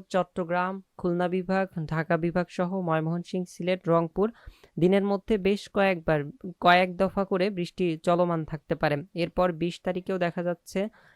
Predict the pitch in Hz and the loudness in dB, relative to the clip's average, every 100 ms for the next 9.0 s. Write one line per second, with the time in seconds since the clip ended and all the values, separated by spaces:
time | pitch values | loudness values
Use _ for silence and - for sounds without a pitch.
0 | - 165 - 180 180 170 185 165 180 180 | -4 -2 0 0 0 0 0 2 0 0
1 | 190 185 190 170 160 175 175 180 180 180 | -2 0 0 2 2 0 0 -2 -2 -4
2 | 170 190 180 170 156 170 - 180 - 160 | -2 -2 0 0 -2 -2 -4 -4 -2 0
3 | 170 170 170 165 170 - 202 208 180 175 | 2 2 2 2 0 -2 -4 -2 -2 0
4 | 185 180 247 _ - - - 156 170 190 | 2 2 0 _ -20 -20 -2 4 4 4
5 | - 196 196 - 190 190 196 - 180 240 | 0 0 0 -2 -2 -2 -4 -2 -2 -2
6 | _ _ _ - 175 175 202 196 190 196 | _ _ _ -2 2 4 2 2 2 2
7 | 202 190 190 196 196 165 180 - 202 180 | 2 2 2 2 0 0 -2 -2 -4 -2
8 | 170 175 170 170 180 170 180 175 165 147 | -2 -2 -2 -2 -4 -2 -2 -2 -2 -2